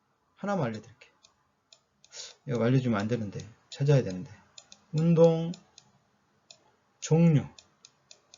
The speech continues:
그렇죠. 종류가, 종류를 선택하고. 그 다음에 뭐가 있을까요? 세 가지 더 있겠죠. 알아맞히세요. 꼭 알아맞히셔야 됩니다. 하나, 둘, 세 개. 알았죠?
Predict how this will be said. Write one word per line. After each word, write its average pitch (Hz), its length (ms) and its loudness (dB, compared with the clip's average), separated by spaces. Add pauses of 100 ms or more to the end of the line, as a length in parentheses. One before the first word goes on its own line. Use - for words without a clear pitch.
(720)
그렇죠. 123 260 -8 (600)
종류가, 117 680 0 (360)
종류를 127 420 -2
선택하고. 113 380 -8
그 - 80 -2
다음에 143 260 8
뭐가 131 200 0
있을까요? 123 340 -6 (880)
세 - 160 -6
가지 156 180 6
더 - 120 -10
있겠죠. 110 420 -12 (800)
알아맞히세요. 110 560 -10 (2000)
꼭 160 120 4
알아맞히셔야 120 540 0
됩니다. - 220 -20 (440)
하나, 131 360 -4 (260)
둘, 113 220 -10
세 123 160 -4
개. - 100 -12 (300)
알았죠? 117 320 -6